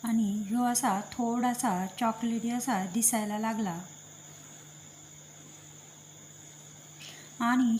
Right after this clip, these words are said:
खबंग-, खमंग असा सुगंधही येत होता. थोडीशी भाजायची मेहनत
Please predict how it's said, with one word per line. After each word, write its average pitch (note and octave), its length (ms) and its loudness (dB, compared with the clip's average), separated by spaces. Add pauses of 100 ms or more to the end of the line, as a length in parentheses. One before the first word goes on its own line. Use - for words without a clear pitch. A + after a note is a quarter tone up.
(100)
खबंग-, B3+ 580 4
खमंग C4+ 380 8
असा C4+ 400 4
सुगंधही A#3 1040 4
येत A#3 180 -2
होता. G3+ 340 -2 (4000)
थोडीशी C4+ 580 6
भाजायची A3 600 2
मेहनत B3 380 6